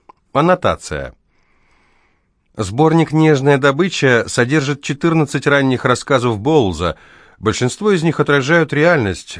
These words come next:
с которой столкнулся автор, переселившись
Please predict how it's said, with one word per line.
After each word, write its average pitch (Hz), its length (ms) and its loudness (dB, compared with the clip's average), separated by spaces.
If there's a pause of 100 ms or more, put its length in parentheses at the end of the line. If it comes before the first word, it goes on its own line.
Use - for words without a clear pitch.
с - 80 -18
которой 95 340 -4
столкнулся 92 760 -4
автор, 110 360 -2
переселившись 98 840 -6